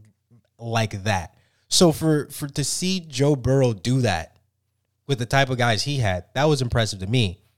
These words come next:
I just don't think Baker's performance was impressive, especially with, they shoulda won by, they shoulda looked, they shoulda looked like the Packers. They shoulda won by, uh, uh,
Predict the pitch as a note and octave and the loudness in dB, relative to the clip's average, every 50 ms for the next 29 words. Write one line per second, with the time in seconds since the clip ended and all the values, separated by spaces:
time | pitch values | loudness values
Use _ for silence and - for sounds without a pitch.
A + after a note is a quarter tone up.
0 | _ _ _ _ _ _ _ B2+ C3 C3+ C3 C3+ C3 - C3+ B2+ B2 - B2+ A#2+ | _ _ _ _ _ _ _ 2 2 4 2 2 2 2 2 2 2 2 0 -2
1 | G#2+ G2+ A2+ A2 A2+ G#2+ A#2 A2 - - A2+ - - G2+ G2 G2+ G#2 - A#2 A2 | 0 0 0 0 2 0 -2 -4 -4 -6 -8 -8 -6 -6 -6 -6 -6 -6 -6 -4
2 | B2 B2+ B2 - D#3 E3+ E3 A2+ F2 D#2+ F2+ - - - - - - C3+ - - | -4 -4 -2 0 0 0 0 -2 -6 -8 -10 -10 -8 -6 -2 2 2 2 2 2
3 | - D3+ C#3+ C3 C3+ C3 B2 - - B2+ C#3 C#3 - - G#3+ A#3+ A#3+ G3+ F3 E3 | -2 -2 0 0 2 0 0 -2 -4 -2 0 0 2 4 4 6 6 6 6 6
4 | F3+ F#3 F#3 E3 F3 F3+ F3 D#3+ D#3+ F3+ F#3 - - A#3 B3 A#3 F3+ E3+ F#3+ G3 | 4 4 6 6 6 6 6 4 2 0 0 2 2 2 2 2 2 4 4 4
5 | - - - - - - - - - - - E3 F#3 - C#4 D4 C#4+ G#3+ F#3+ G#3 | 2 0 -18 -20 -20 -20 -20 -20 -20 -6 -2 0 2 2 2 2 4 4 4 4
6 | G#3+ G#3+ A3 A3 G#3+ G#3+ A3 - B3 C4 D4 D#4 - E3 A2+ - - - C#3 F3 | 6 8 6 6 6 4 0 2 6 6 6 6 4 0 -4 -4 -4 -2 -2 0
7 | - - B3 C4+ G#3+ F#3+ E3 F#3 G#3 A3 G3 G#3 G#3 G#3 G3+ G#3+ - G3 G3+ F#3 | 2 2 4 4 4 4 6 4 4 6 6 6 6 4 4 0 -2 0 2 4
8 | G#3 G#3 G#3 G3+ - G#3 G3+ G3 | 6 6 6 6 6 4 4 2